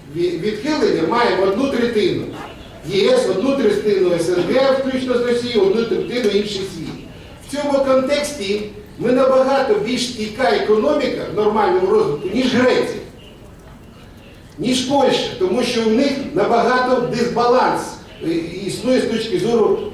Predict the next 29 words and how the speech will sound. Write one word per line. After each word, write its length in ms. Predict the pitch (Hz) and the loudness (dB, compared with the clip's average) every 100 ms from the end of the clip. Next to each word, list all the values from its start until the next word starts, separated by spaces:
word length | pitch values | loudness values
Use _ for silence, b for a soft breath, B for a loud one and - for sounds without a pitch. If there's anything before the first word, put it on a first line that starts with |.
| - | -2
цього 260 | 214 214 214 | 2 4 4
трикутника 680 | - 220 247 254 214 202 196 | 2 0 0 0 0 0 0
експорту 520 | - 214 208 185 208 | 0 0 0 2 2
і 160 | 202 | 2
імпорту. 260 | 175 - - - | 0 -2 -8 -4
Якщо 500 | 392 - 294 277 - - - | -2 -2 -2 0 0 -2 -4
провалиться 800 | 226 247 254 196 - 180 - - - - 180 | 0 2 2 2 0 0 -2 -4 -8 -12 -6
Є 240 | 208 285 | 0 0
С, 260 | 277 - - - - - - | 0 -4 -10 -16 -20 -20 -4
ми 100 | 208 | 0
можемо 400 | 226 240 233 220 | 2 4 4 4
виживати 480 | 196 196 208 202 202 190 | 4 2 2 2 0 0
за 100 | 190 | 0
рахунок 320 | 190 180 175 180 | 0 -2 -2 -4
С 140 | 185 | -6
Н 120 | 160 | -6
Д. 80 | - - | -6 -6
Якщо 300 | 151 226 240 | -8 -4 -2
провалиться 500 | 220 226 233 202 220 | 0 2 2 2 0
С 160 | - 208 | 0 0
Н 80 | 202 | 0
Д, 220 | 233 240 240 - | 0 0 -2 -4
ми 100 | 185 | -2
можемо 300 | 196 214 - | 2 2 2
виживати 480 | 180 180 170 202 190 180 | 2 2 2 2 2 2
за 60 | |
рахунок 400 | 170 196 202 185 | 0 0 0 -2
третього 340 | 175 180 180 180 | -2 -2 -2 -4
світу. 360 | - - - | -6 -12 -16